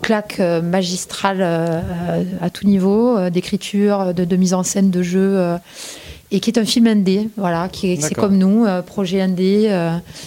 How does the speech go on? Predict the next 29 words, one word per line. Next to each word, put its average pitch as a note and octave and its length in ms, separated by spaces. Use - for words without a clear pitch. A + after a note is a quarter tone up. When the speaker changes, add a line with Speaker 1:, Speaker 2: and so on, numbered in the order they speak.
Speaker 1:
euh, E3+ 240
on F3+ 100
devient F#3 320
prod, G3+ 440
on E3+ 440
est E3+ 100
réal, F#3 480
on F3+ 140
est, E3+ 240
on E3 100
fait E3+ 160
tout, A3 280
tout - 180
nous-mêmes G3+ 400
et, E3 340
Speaker 2:
La A#2 60
pré-prod, - 280
Speaker 1:
et - 40
voilà, F#3 240
Speaker 2:
la F#3+ 80
Speaker 1:
en-, F#3+ 40
Speaker 2:
post-prod, G3+ 240
Speaker 1:
encore, G#3 360
Speaker 2:
euh, F3+ 180
Speaker 1:
euh, G#3 40
ouais, G3 180
Speaker 2:
ouais. G3+ 140
Speaker 1:
tout G#3+ 240
quoi. F3+ 260